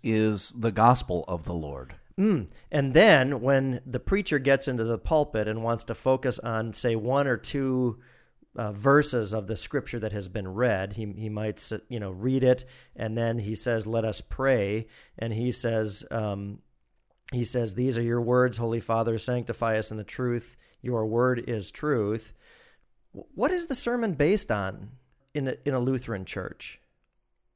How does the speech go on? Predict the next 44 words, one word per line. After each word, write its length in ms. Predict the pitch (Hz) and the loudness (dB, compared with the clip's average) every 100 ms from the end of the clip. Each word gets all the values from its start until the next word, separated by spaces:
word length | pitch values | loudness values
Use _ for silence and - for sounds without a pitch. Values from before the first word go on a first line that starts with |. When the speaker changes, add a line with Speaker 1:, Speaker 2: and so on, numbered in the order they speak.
| 120 | -12
Speaker 1:
Jesus. 800 | 101 135 135 101 76 55 - - _ _ _ _ _ _ _ | 0 4 4 2 -4 -10 -14 -16 _ _ _ _ _ _ _
Speaker 2:
Yeah, 360 | 151 233 285 135 - | -4 0 2 0 0
and 140 | 180 | 2
his 160 | 190 165 | 2 4
word, 340 | 185 269 175 | 4 4 4
right? 340 | 117 139 226 - - | 4 4 4 0 -14
His 220 | - 214 226 | 0 0 2
word? 320 | 254 302 - _ - | 0 0 -6 _ -4
Speaker 1:
Right. 400 | 127 254 185 - - | 2 4 2 -2 -8
Speaker 2:
Right. 300 | - 202 185 - - - | -4 -2 -4 -6 -20 -12
So 160 | - 220 | -2 4
what 160 | 240 | 6
is 120 | 277 202 | 4 2
this 140 | 269 | -2
sermon 420 | - 190 160 143 | 0 2 2 2
based 280 | 143 143 143 | 4 4 2
on 120 | 147 | -2
that 100 | 151 | 0
we're 120 | 156 | 0
listening 400 | 175 202 175 147 131 | 0 -2 -2 -4 -4
to? 280 | 147 - - _ _ _ _ | -6 -8 -14 _ _ _ _
Speaker 1:
You. 600 | - 135 311 392 226 101 90 | -10 0 2 4 2 0 2
Speaker 2:
No, 220 | 339 302 | 6 6
Zig 280 | 202 294 240 | 6 2 2
Ziglar. 540 | 277 349 302 220 - | 0 2 6 6 6
Well, 220 | 254 262 | 6 8
yeah, 340 | 247 302 240 - - | 10 10 10 8 4
it's 180 | 220 226 | 4 6
you 280 | 262 302 | 6 8
and 120 | 262 208 | 6 6
Zig 220 | 254 220 | 4 6
Ziglar, 540 | 226 254 247 190 151 | 10 10 10 6 8
<laughs> 20 | |
right? 240 | 247 208 247 185 - | 8 8 6 2 -8
Speaker 1:
<laughs> 140 | - | -6
Speaker 2:
So 200 | - 240 233 | 8 8 8
the 180 | 226 196 | 4 6
other 220 | 262 277 | 8 6
one 160 | 214 214 | 4 4
is 160 | 208 | 2
Jesus 480 | 147 220 262 233 214 | 0 0 4 4 4
and 120 | 202 | 2
his 120 | 196 170 | 2 2
word. 540 | 196 214 156 170 196 | 2 6 8 8 4